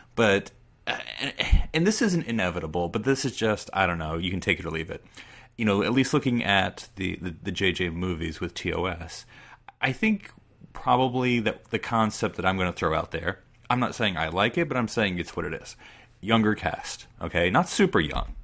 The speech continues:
but younger cast, um, for, for this T N G reboot. So, I mean, y-, it's, it's an older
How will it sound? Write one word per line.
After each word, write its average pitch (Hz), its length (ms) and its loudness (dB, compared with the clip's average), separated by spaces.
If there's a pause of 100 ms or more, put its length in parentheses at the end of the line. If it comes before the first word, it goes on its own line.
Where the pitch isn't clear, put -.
(340)
but 110 160 4
younger 92 320 0
cast, - 520 -8 (400)
um, 87 260 2
for, 85 240 -2
for 92 140 -2
this 82 160 -2
T 95 160 2
N 82 100 -2
G 85 140 -4
reboot. 78 400 -8 (480)
So, 82 440 0
I 87 80 2
mean, 101 200 0
y-, 120 400 -2
it's, 147 140 -6
it's 160 240 0
an 147 260 2
older 120 680 6